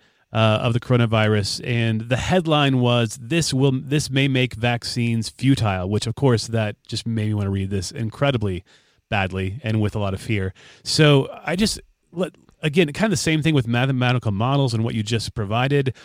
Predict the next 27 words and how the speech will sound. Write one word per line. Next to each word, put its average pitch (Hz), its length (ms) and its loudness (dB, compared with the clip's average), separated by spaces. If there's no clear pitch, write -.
As 175 160 2
a, 190 120 0
as 160 100 2
a 156 60 2
consumer 165 400 2
of 117 100 2
news, 113 440 2
how 226 400 -2
should 190 180 -2
I 180 120 2
be, 147 160 2
be, 127 360 -6
be 123 220 0
digesting 113 920 0
this 127 200 0
kind 120 480 -2
of 104 140 -6
material 107 480 -2
coming 101 320 -4
out? 101 440 -6
And 113 200 -6
how 160 320 -4
do 185 80 0
I 160 80 2
use 120 520 0
my 123 140 2
own, 127 480 2